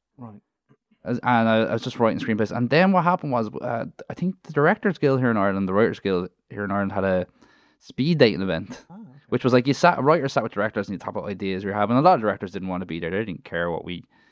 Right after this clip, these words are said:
Speaker 2: many had to offer. And like most screenwriters, some of them probably had mad, wild ideas. But I ended up meeting a director called Conor McMahon, who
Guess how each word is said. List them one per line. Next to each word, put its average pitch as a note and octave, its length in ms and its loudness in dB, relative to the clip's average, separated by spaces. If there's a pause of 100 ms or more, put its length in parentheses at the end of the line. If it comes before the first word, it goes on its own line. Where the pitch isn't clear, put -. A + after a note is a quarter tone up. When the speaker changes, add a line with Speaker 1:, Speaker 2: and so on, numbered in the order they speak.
(300)
Speaker 2:
many G2 260 2
had F#2 140 -2
to - 80 0
offer. F#2+ 240 2
And F#2+ 340 0
like G#2 140 -2
most G#2+ 240 -2
screenwriters, F#2 420 0
some F#2+ 160 -2
of F2+ 80 0
them F2 140 -2
probably F2 240 -4
had E2+ 100 -6
mad, F#2 400 2
wild F2 320 0
ideas. F2+ 440 -2 (460)
But A2 100 6
I C#3 80 10
ended D3 180 2
up G#2+ 80 0
meeting G2+ 220 -2
a F#2+ 40 -8
director G2+ 320 0
called F#2+ 220 -4
Conor F#2+ 280 0
McMahon, F#2+ 480 -2
who F#2 360 -8